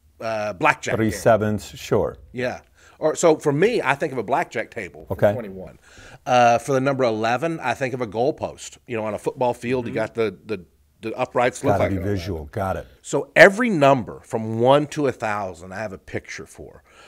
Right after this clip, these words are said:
Speaker 1: My picture for the number five hundred and twenty-seven is actually right behind you on that wall. Abraham Lincoln is five twenty-seven to me. Now, why? I use a, a technique, uh, known as the major system, and this, this is where,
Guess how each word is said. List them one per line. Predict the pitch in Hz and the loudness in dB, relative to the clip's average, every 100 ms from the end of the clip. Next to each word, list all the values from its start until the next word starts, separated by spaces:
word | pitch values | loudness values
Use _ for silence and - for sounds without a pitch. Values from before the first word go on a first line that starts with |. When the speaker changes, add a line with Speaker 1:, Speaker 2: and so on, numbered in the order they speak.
| - | -20
Speaker 1:
My | 101 113 120 | -2 0 0
picture | - 180 - 180 | 0 -2 0 -4
for | 165 | -4
the | 131 | -4
number | 131 127 113 | -4 -2 -4
five | - 113 123 135 | -4 -2 -2 -2
hundred | - 139 131 | -6 -6 -6
and | 113 95 | -8 -10
twenty-seven | - 127 113 85 - 139 113 82 76 _ - | -8 -8 -6 -10 -2 0 0 -6 -18 _ -16
is | 98 | -2
actually | 131 139 - 113 | 0 0 -2 -8
right | 92 120 127 | -2 0 0
behind | 110 98 127 123 | -2 -2 -2 -2
you | 113 107 | -6 -8
on | 104 | -8
that | 101 95 | -10 -4
wall. | 131 135 - _ _ _ | -2 -2 -6 _ _ _
Abraham | 113 117 120 123 120 | -6 -4 -2 -2 -2
Lincoln | 120 165 - 82 - | -2 -2 -6 -16 -16
is | 98 - | -16 -12
five | - 117 117 | -2 0 0
twenty-seven | - 127 117 - 135 123 95 | -4 -8 -6 -4 -4 -4 -8
to | |
me. | 80 71 - - - | -12 -18 -20 -20 -6
Now, | 113 104 - | -2 -2 -4
why? | 107 147 226 147 117 135 | 0 4 6 6 2 0
I | 165 | -2
use | 185 240 196 | 0 -2 -2
a, | 156 | -2
a | 131 | -4
technique, | - 175 147 160 170 - | -4 -6 -4 -6 -6 -8
uh, | 135 | -6
known | 131 135 139 | -4 -4 -4
as | 104 | -6
the | 107 | -8
major | 104 113 131 151 143 | -2 -2 -2 -6 -8
system, | - 151 - 175 170 - | -10 -10 -8 -8 -10 -12
and | 123 120 | -8 -2
this, | 165 185 175 | 0 -2 -2
this | 156 196 180 | 0 0 -2
is | 147 | -6
where, | 131 139 131 | 0 2 2